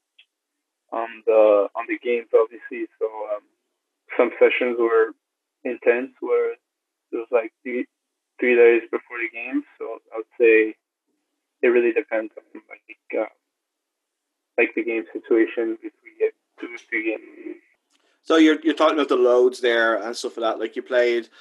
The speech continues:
Speaker 2: fifteen, twenty minutes in the first couple of games. You came on and played, uh, a full half. Um, uh, do you feel, do you feel ready yourself to play the full ninety if they ask you to?
Speaker 1: Uh, yeah, obviously I'll try to stay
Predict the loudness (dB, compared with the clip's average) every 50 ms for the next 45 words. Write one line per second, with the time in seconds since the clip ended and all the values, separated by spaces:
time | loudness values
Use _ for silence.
0 | _ _ _ _ _ _ -4 -4 -2 0 -2 -2 -2 -4 -4 -6 -4 -4 -2 -4
1 | -4 -4 -4 -4 -6 -6 -8 -10 -10 -10 -10 -10 -10 -10 -10 -12 -14 -14 -14 -12
2 | -8 -6 -6 -6 -6 -8 -10 -10 -12 -12 -10 -10 -8 -4 -2 -2 -2 -2 -4 -6
3 | -10 -8 -8 -4 -2 -2 -2 -4 -6 -10 _ _ _ _ _ _ _ _ -8 -6
4 | -4 -2 -2 -2 -4 -4 -8 -12 -14 -6 -2 0 0 0 0 0 2 2 2 2
5 | -2 -4 -8 -14 -20 -20 -20 _ _ -6 -2 -2 0 0 0 0 0 0 -2 -2
6 | -4 -6 -10 -16 _ _ _ _ _ _ _ -14 -14 -14 -10 _ -4 -2 0 2
7 | 2 4 4 2 0 -2 -4 0 2 2 2 4 2 2 2 2 2 2 2 2
8 | 2 2 2 2 0 -2 -6 -6 -4 -2 -2 -2 -2 -4 -4 -4 -4 -2 -2 -4
9 | -4 -6 -6 -8 -8 -8 -4 -2 -2 0 0 -2 -2 -4 -8 -10 -8 -8 -8 -8
10 | -12 _ _ _ _ _ _ _ _ _ _ _ _ _ _ _ _ _ _ _
11 | _ _ _ _ _ _ _ _ _ _ _ _ _ _ _ -2 0 2 4 4
12 | 4 4 4 4 4 4 4 2 0 -4 -4 0 0 0 0 0 0 0 0 2
13 | 4 4 2 4 2 0 -2 -2 _ -12 _ 0 0